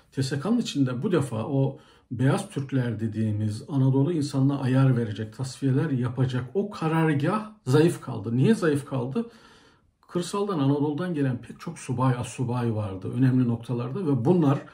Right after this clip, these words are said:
e, böyle bir kıyıma mani oldular. Keza medyada vardı, keza yargıda vardı. Bunlar yirmi sekiz Şubat'ın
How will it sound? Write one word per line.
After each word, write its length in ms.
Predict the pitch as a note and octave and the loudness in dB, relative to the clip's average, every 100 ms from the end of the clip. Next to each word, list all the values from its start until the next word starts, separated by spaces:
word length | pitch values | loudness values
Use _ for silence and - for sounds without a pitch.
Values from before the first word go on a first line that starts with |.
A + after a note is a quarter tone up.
| - - - _ - C3 | -20 -20 -20 _ -8 -4
e, 260 | A#2 A2 | -2 2
böyle 320 | D#3 A#3+ G#3 | 2 4 4
bir 220 | D#3 C3+ C3 | 4 0 0
kıyıma 460 | - D#3 D#3 E3 | -2 0 2 2
mani 420 | D3 C#3+ C#3 C#3 | 2 4 6 8
oldular. 460 | C3 G#2 G2+ G2 - - - _ _ _ - - _ _ - | 6 2 -6 -10 -12 -18 -20 _ _ _ -20 -20 _ _ -4
Keza 340 | E3+ D#3 F3 | 0 2 4
medyada 520 | D3 D3+ D#3+ C#3 B2+ | 8 6 6 2 0
vardı, 500 | G2 F#2 F#2+ G2+ A2 - | -2 -8 -10 -10 -10 -6
keza 320 | C#3+ B2 - | -2 0 2
yargıda 560 | C3+ B2+ C3 C3+ C#3+ B2 | 4 6 6 4 2 0
vardı. 360 | G#2 F#2+ D#3 F3 - | 0 -4 -6 -4 2
Bunlar 360 | C#3 C#3 E3 - | 4 4 2 0
yirmi 160 | C#3 | -2
sekiz 220 | - F3+ - | -2 -8 -8
Şubat'ın 680 | - E3 C#3+ C3 C3 C3 | -12 -6 -6 -4 -2 -2